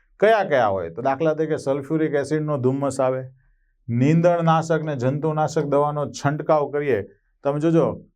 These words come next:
કપાસના ને એના ખેતરમાં જોજો, ત્યારે ઊંચા છોડ ઉપર આમ ફૂલ મોટી નોઝલથી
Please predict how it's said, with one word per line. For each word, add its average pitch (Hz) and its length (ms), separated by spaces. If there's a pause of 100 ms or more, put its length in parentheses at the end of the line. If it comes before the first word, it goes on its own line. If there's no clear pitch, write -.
(180)
કપાસના 147 540
ને 147 80
એના 147 140
ખેતરમાં 143 540
જોજો, 139 560
ત્યારે 135 180
ઊંચા 147 400
છોડ 147 240
ઉપર 147 200
આમ 135 140
ફૂલ 156 440
મોટી 143 360
નોઝલથી 147 580